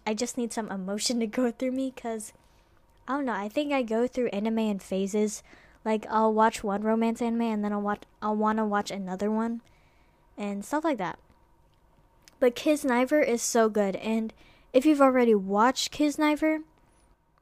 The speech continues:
uh, you can, you can, uh, you can watch Kokoro Connect, uh, C O, I mean, not C O, K O K O R O Connect. So,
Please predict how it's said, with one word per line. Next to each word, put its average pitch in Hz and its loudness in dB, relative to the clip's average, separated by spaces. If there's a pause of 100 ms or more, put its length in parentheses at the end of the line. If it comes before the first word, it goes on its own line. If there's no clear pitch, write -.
(400)
uh, 220 6
you 220 0
can, 240 0 (140)
you 247 -2
can, 226 0
uh, 208 2 (1200)
you 254 -2
can 269 2
watch 233 2
Kokoro 247 0
Connect, 214 -6 (1040)
uh, 196 0 (500)
C 254 -2
O, 214 2 (460)
I 226 -8
mean, 202 -4
not 196 -4
C - -6
O, 170 -6 (320)
K 302 4
O 214 0
K 220 -2
O 185 -2 (200)
R 214 2
O 185 -2 (120)
Connect. 202 -6 (1500)
So, 196 -4